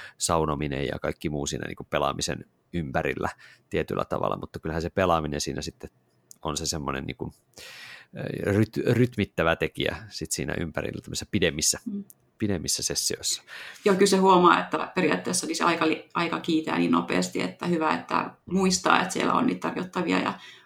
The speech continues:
Speaker 2: varsinkin meidän kerhossa, kun on, on paljon lapsia, niin heillähän se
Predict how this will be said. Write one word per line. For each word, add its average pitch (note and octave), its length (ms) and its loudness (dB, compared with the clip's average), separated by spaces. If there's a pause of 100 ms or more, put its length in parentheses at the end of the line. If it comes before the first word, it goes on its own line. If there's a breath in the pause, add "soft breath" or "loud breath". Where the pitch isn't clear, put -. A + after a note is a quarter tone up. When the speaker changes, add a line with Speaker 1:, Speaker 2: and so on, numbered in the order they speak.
(160 loud breath)
Speaker 2:
varsinkin F3 560 0
meidän E3+ 200 6
kerhossa, E3+ 380 0
kun D#3+ 280 -2 (140)
on, E3+ 360 -4
on E3 120 0
paljon E3+ 220 2
lapsia, E3 440 2
niin - 220 -2 (140)
heillähän E3 320 0
se E3 300 -4